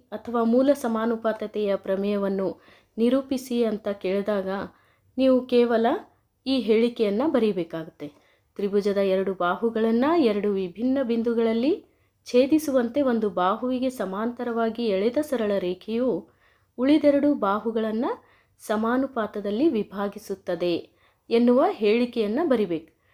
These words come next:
ಯಾವಾಗ ಅಂತಂದ್ರೆ ಕೇವಲ ನಿರೂಪಣೆ ಕೇಳಿದಾಗ. ಇನ್ನ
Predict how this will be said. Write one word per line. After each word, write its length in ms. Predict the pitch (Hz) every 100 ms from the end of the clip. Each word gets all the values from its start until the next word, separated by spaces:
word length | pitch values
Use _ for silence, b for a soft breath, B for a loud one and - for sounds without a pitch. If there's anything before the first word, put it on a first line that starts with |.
| _ -
ಯಾವಾಗ 360 | 214 220 240 240
ಅಂತಂದ್ರೆ 540 | 233 226 214 226 339 233 240 -
ಕೇವಲ 420 | 254 285 294 359 370 226
ನಿರೂಪಣೆ 580 | 233 262 269 254 254 359
ಕೇಳಿದಾಗ. 600 | - 226 190 165 151 143 - _ _ _ _ _ _ _
ಇನ್ನ 200 | 294 294